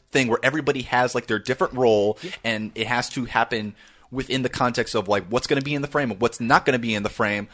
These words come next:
Speaker 1: I thought that, like, a lot of the action was cool, but the way that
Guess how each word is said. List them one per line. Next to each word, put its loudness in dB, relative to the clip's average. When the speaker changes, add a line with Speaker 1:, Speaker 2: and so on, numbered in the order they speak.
Speaker 1:
I 4
thought 2
that, 6
like, 2
a 4
lot 6
of 2
the -2
action 0
was -6
cool, -2
but 0
the 0
way 0
that -2